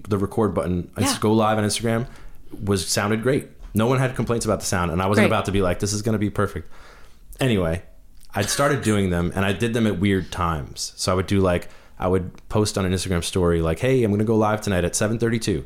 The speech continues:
Speaker 2: Mm-hmm.
Speaker 1: you know, that kind of thing, just to make it
Speaker 2: People love that
Speaker 1: funny.
Speaker 2: shit.
Speaker 1: Yeah, sure. And I don't remember why I started doing them, but I did them very infrequently. They weren't the same day, and they
Speaker 2: Mm-hmm.
Speaker 1: weren't the same time.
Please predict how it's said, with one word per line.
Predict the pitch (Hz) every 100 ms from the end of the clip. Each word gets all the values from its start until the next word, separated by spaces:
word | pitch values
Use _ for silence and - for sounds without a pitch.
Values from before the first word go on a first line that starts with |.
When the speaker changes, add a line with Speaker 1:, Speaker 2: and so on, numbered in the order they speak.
| -
Speaker 2:
Mm-hmm. | 202 226 339
Speaker 1:
you | 95
know, | 92 85
that | 92
kind | 87 76
of |
thing, | 80 67 -
just | 85
to | 90
make | 85 87
it | -
Speaker 2:
People | 214 214
love | 185
that | 185
Speaker 1:
funny. | -
Speaker 2:
shit. | 156 143 -
Speaker 1:
Yeah, | - -
sure. | - 78 - - - - - - - - - - -
And |
I | 117
don't | 127
remember | 123 113
why | 104 101
I | 95
started | - 92
doing | 90 92
them, | 87
but | 92
I |
did | 90 104
them | 104 90
very | 101 101
infrequently. | 98 101 95 92
They | 90
weren't | 95 101 104
the |
same | - 101 92
day, | 95 95
and | 85
they |
Speaker 2:
Mm-hmm. | -
Speaker 1:
weren't | -
the | -
same | 85 78
time. | 80 67